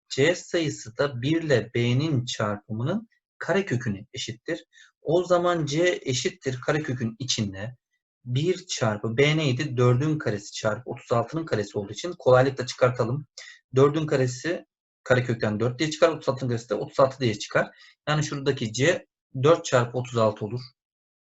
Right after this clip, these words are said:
Bunu da silelim hemen. Burada yüz kırk dört yazalım hatta. Dört çarpı otuz altı, yüz kırk dört. Gerek yok da neyse gerek, e, önemli değil. Buraya da ne diyelim arkadaşlar? Hepsini kullandık. Önemli değil. X diyelim yine tekrardan.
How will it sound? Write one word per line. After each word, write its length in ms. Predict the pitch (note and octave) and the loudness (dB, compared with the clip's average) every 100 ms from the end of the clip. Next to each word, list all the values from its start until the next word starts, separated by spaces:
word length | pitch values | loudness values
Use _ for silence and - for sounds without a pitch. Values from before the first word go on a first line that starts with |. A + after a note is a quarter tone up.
| _ _ _ _ _ | _ _ _ _ _
Bunu 220 | B2+ C3+ | 0 2
da 60 | B2+ | 2
silelim 400 | - A2 G2 F#2+ | 0 -6 -6 -6
hemen. 320 | F#2+ A2+ D3+ _ _ _ _ _ _ _ - | -6 -4 -6 _ _ _ _ _ _ _ -2
Burada 180 | A#2 | 0
yüz 360 | G#2 G2+ A2+ - | -2 -4 -6 -4
kırk 260 | - B2 - | -6 -2 2
dört 220 | A#2 A#2+ | 2 0
yazalım 320 | G#2 G#2 G2 | -4 -4 -6
hatta. 500 | F#2+ - A2 A#2+ D#3 | -8 -8 -4 -4 -2
Dört 160 | B2 A2 | 0 0
çarpı 200 | A2 G#2 | 0 -2
otuz 140 | - | -4
altı, 180 | D3+ A#2+ | -10 -4
yüz 160 | E3 - | -4 -2
kırk 220 | C3+ - | -6 -4
dört. 200 | A#2+ B2+ - - _ _ - | -6 -6 -14 -20 _ _ 0
Gerek 240 | F3+ F#3+ | 2 4
yok 200 | G#3+ - | 0 0
da 100 | D#3+ | -2
neyse 340 | A#2+ D3 - B2 | 2 2 0 2
gerek, 420 | C3+ B2 A2+ - - _ _ | 4 4 2 -4 -20 _ _
e, 220 | A#2+ A2+ | 0 2
önemli 380 | A2 B2+ A2 G#2 | 4 4 4 2
değil. 220 | G#2 C#3 | 0 -2
Buraya 240 | C#3+ D3 E3+ | 0 2 4
da 80 | F3+ | 4
ne 160 | F#3 | 4
diyelim 240 | E3 B2+ A2+ | 4 4 4
arkadaşlar? 420 | G#2+ A#2 - E3+ | 2 -2 2 2
Hepsini 320 | C#3+ - E3 | 2 0 -2
kullandık. 320 | F3 E3 C#3+ | 4 4 4
Önemli 440 | G3+ G3 F3 D#3+ C3 | 0 2 2 2 2
değil. 200 | C3+ D3 | 2 0
X 280 | D3 D3+ - | -6 -6 0
diyelim 300 | G#2+ G2+ G2 | 2 2 -2
yine 160 | G2 | -2
tekrardan. 640 | - G#2 G#2 G2 B2 D#3 | -2 -2 -2 0 0 0